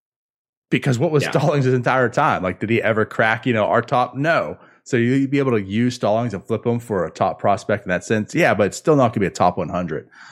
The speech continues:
Speaker 1: Um, so anyways, yeah, so let's pivot off of that. So the trade deadline happened, not much with the Pirates, got Dyson. Um, but you know what? As Huntington used to love to say as well, they, the Pirates made a trade, Jim.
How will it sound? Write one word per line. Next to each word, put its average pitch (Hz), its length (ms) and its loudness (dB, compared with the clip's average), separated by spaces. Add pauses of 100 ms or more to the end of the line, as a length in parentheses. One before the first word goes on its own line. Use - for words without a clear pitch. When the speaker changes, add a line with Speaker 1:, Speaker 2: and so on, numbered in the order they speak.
(360)
Speaker 1:
Um, 104 460 2
so 131 300 0
anyways, 110 580 2
yeah, 110 140 4
so 117 160 -4
let's 156 160 -4
pivot 165 280 -2
off 139 180 0
of 107 100 -2
that. 90 280 0
So 101 120 -4
the 92 80 -4
trade 143 260 0
deadline 123 380 2
happened, 101 520 2
not 98 220 0
much 104 180 -2
with 101 60 -4
the 101 60 -2
Pirates, 90 500 0 (460)
got 95 260 0
Dyson. 90 560 -4 (460)
Um, 98 440 2
but 113 220 0
you 127 80 0
know 135 140 2
what? 156 480 -2 (1160)
As 113 220 0
Huntington 123 440 2
used 135 180 0
to 143 80 2
love 135 240 0
to 143 40 -4
say 151 220 0
as 143 160 2
well, 135 480 0 (320)
they, 127 200 2
the 120 140 -2
Pirates 151 460 0
made 156 240 2
a 175 80 2
trade, 139 500 2
Jim. 92 380 -4